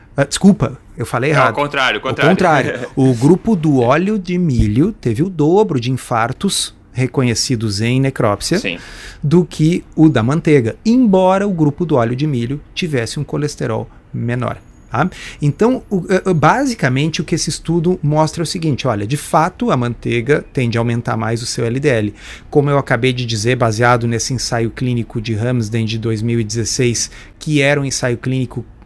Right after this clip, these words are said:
Speaker 1: que tinha desfecho concreto, morte e infarto,
Speaker 2: Uhum,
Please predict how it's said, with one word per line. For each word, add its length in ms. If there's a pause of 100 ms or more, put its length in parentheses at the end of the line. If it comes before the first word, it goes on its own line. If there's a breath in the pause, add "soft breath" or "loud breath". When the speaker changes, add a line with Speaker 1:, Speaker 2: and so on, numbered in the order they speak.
Speaker 1:
que 320
tinha 240
desfecho 380
concreto, 560
morte 500
e 60
infarto, 500
Speaker 2:
Uhum, 80